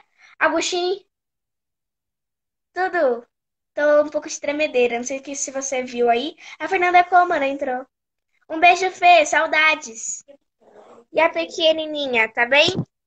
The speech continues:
Coloca no I G T V, eu vou colocar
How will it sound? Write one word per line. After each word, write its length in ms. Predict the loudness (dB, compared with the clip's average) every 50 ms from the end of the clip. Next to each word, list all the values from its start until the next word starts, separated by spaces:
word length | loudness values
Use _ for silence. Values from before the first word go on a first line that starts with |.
| _ _ _ _ _ _ _ _ _ _ _ _ _ _ _ _ _ _ _ _ _ _ _ _ _ _ _ _ _ _ _ _ _ _ _ _ _ _ _ -20 -20 _ _ _ _ _ _ _ _ _ _ _ _ _ _
Coloca 240 | 0 2 2 4 2
no 80 | 2
I 60 | 2
G 160 | 2 2 2 4
T 160 | 4 4 4
V, 160 | 6 4 4
eu 60 | 4
vou 100 | 2 0
colocar 560 | 0 2 2 4 4 4 2 2 0 -2 -8